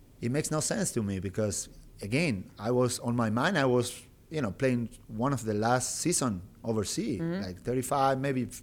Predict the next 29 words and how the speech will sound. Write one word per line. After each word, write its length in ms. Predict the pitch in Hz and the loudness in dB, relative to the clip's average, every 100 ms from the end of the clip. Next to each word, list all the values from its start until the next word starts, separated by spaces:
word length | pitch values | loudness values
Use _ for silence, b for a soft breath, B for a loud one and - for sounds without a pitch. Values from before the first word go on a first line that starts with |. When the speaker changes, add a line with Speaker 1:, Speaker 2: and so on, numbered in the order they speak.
| - | -8
Speaker 1:
one 220 | 123 190 | -4 0
or 80 | 139 | 0
two 140 | - 139 | 0 -2
more 160 | 139 | -2
season, 480 | - 139 131 131 131 B B B B B B - | 0 -2 0 -2 -4 B B B B B B -8
uh, 380 | 107 104 95 90 95 - - | -6 -4 -6 -8 -10 -20 -8
and 160 | 120 117 | -4 -2
then 380 | 139 131 110 98 | 0 -2 -4 -6
have 380 | 131 131 127 - | -2 -2 -2 -8
play 540 | 135 143 127 98 90 - b b b - - - | 0 4 4 2 -6 -16 b b b -20 -20 -20
four 380 | - - 147 156 | -14 2 4 6
years 600 | 147 151 123 123 - - - - - 131 | 4 4 4 2 -4 -8 -8 -10 -12 -4
in 200 | 113 107 | -2 0
the 60 | |
N 160 | 107 120 | 0 0
B 180 | 110 123 | 2 4
A 340 | 123 135 - - - - 160 | 4 2 -4 -18 -20 -10 0
in 220 | 180 156 | 2 6
rotation, 720 | 139 135 135 127 - 120 117 | 4 6 2 0 -2 -4 -4
playing, 360 | 131 139 139 | 0 2 4
like, 200 | 123 107 | 4 2
fifteen, 380 | - 160 160 156 | 2 0 2 -2
sixteen, 440 | - 156 - 151 143 | 0 -2 0 -2 2
seventeen 440 | 151 147 139 143 | 2 2 2 2
minutes, 380 | 143 143 139 - - 117 | 2 2 0 -4 -8 -4
like, 140 | 113 | 0
Speaker 2:
Mm-hmm. 100 | 131 | 4
Speaker 1:
every 160 | 147 156 | 6 6
year. 420 | 147 143 120 | 6 6 6